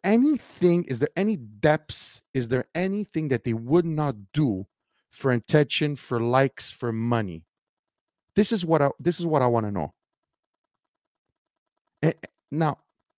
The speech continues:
listen, I'm calling, not that I have a huge following here, but I'm calling out on everybody. Guys, here is our, our opportunity, uh, uh, a place and time,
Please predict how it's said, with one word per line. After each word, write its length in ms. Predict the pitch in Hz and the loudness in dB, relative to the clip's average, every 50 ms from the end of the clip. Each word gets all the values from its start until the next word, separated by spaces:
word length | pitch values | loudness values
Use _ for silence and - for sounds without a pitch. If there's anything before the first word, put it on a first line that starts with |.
| _ _ _ _ _ _ _ _ _ _ | _ _ _ _ _ _ _ _ _ _
listen, 300 | - 143 147 - 120 95 | 2 2 2 2 0 -4
I'm 160 | 107 135 139 | -4 -6 -6
calling, 480 | - - 175 185 226 262 277 262 220 - - _ _ _ _ _ _ _ _ - | -4 -2 0 0 2 2 0 -2 -2 -6 -10 _ _ _ _ _ _ _ _ -2
not 200 | 156 208 233 - | 0 0 2 2
that 100 | 196 139 | 2 4
I 100 | 120 117 | 4 2
have 140 | 110 98 | 0 -2
a 20 | 104 | -6
huge 380 | - - - 127 123 123 110 - | -10 -10 -6 -6 -4 -4 -6 -8
following 400 | - - 107 104 107 101 87 92 | -4 -2 -2 -2 -2 -4 -6 -8
here, 100 | 90 98 | -10 -2
but 140 | 107 143 160 | 0 2 2
I'm 260 | 185 214 233 233 - - | 4 2 2 0 -2 -6
calling 380 | - 156 143 139 139 135 120 | -6 -4 -2 -2 -2 -2 -2
out 160 | 120 113 113 | 0 0 0
on 140 | 110 104 101 | 0 -2 -4
everybody. 500 | 98 95 92 95 78 - 80 76 76 78 _ _ _ _ - - - - _ _ | -6 -8 -8 -10 -10 -10 -12 -12 -14 -18 _ _ _ _ -20 -20 -20 -20 _ _
Guys, 280 | 165 175 180 180 156 - | 2 4 4 4 2 -2
here 380 | - - - 214 262 285 254 | -10 -4 0 2 2 4 4
is 180 | 220 170 120 117 - - | 4 4 2 0 -2 0
our, 240 | 127 123 117 113 110 - _ _ _ _ _ _ - | 2 2 2 2 0 -4 _ _ _ _ _ _ -8
our 260 | 117 110 110 107 - _ _ _ _ _ _ - _ | -4 -4 -4 -4 -6 _ _ _ _ _ _ -8 _
opportunity, 840 | 175 180 190 - 202 180 - - - 143 127 123 110 98 92 87 - _ _ _ _ _ _ _ _ _ _ _ _ _ _ _ _ _ _ _ _ _ _ _ _ _ _ _ _ _ | -2 -2 2 2 0 0 0 -2 -2 2 2 2 0 0 -4 -8 -12 _ _ _ _ _ _ _ _ _ _ _ _ _ _ _ _ _ _ _ _ _ _ _ _ _ _ _ _ _
uh, 300 | - 113 110 107 104 101 - _ | -4 -2 -2 -2 -2 -4 -6 _
uh, 220 | - 104 104 98 95 - _ _ _ _ _ _ _ - - _ | -6 -6 -6 -6 -8 -10 _ _ _ _ _ _ _ -20 -20 _
a 60 | - - | -18 -10
place 380 | - - 165 196 220 - - - | -2 0 0 0 0 0 -2 -2
and 160 | 175 147 - | -2 -2 -2
time, 480 | - - 123 110 101 87 82 80 - | -4 -2 -2 -2 -2 -4 -8 -12 -14